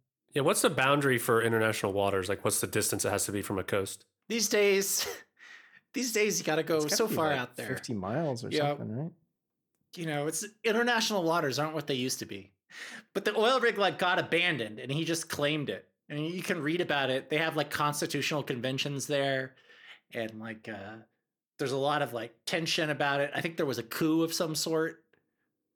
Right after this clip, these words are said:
Speaker 1: Does he have, like, a pirate radio station or something out
Speaker 2: He
Speaker 1: there?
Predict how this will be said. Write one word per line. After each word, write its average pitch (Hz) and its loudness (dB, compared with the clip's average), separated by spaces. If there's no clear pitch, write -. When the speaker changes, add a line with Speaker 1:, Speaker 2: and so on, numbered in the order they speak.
Speaker 1:
Does 113 -4
he 123 2
have, 139 4
like, 127 2
a 113 0
pirate 117 2
radio 110 4
station 127 2
or 139 2
something 143 0
out 143 2
Speaker 2:
He 151 4
Speaker 1:
there? 147 4